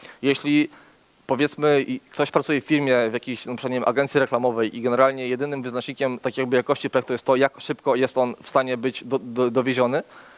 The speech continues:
jak szybko jest on w stanie sprzedany klientowi i jak szybko można wypłacić sobie premię za, za tak jakby,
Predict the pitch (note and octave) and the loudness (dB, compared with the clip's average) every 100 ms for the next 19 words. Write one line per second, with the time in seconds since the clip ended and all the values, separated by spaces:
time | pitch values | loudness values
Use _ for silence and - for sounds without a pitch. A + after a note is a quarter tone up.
0 | - - D#3 C3+ C3 C3 B2+ C#3 B2+ - | -2 0 0 -2 -2 -2 0 0 0 0
1 | C3+ C3+ C3+ B2+ C3 B2 A#2+ - _ _ | 0 2 0 2 2 2 -6 -10 _ _
2 | _ _ - - C3+ C3+ E3 - C3+ C3 | _ _ -10 2 2 2 -2 0 2 2
3 | C3 B2+ B2 - C#3+ C3+ - C3 C#3 C3+ | 2 2 2 2 2 2 -2 0 2 0
4 | C3 A#2+ A#2 B2 B2 A#2+ A2+ A2 A#2+ A#2+ | 0 -6 0 4 6 4 2 0 0 0
5 | A#2+ B2 A#2 B2 | -2 -4 0 0